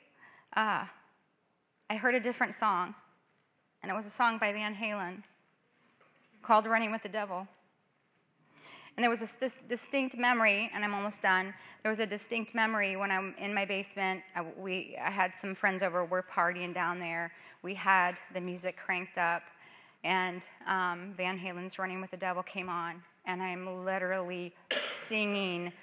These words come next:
these words. "I live my life like there's no tomorrow. Yes, I'm living at a pace that kills. Running with the devil, running with the devil.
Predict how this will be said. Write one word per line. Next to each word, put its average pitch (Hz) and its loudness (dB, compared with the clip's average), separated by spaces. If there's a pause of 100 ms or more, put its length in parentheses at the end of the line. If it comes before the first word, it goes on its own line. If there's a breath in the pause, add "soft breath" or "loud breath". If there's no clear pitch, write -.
(240 loud breath)
these 180 -6
words. 175 2 (2250 loud breath)
"I 202 6
live 214 4
my 208 6
life 202 8
like 190 2
there's - -6
no 190 -2
tomorrow. 175 0 (1800 loud breath)
Yes, 185 6
I'm 196 2
living 214 0
at 180 4
a - -2
pace 190 -2
that - -4
kills. 170 -4 (680 loud breath)
Running 240 8
with 247 4
the 220 0
devil, 202 8 (220)
running 214 4
with 220 -2
the 208 -2
devil. 180 2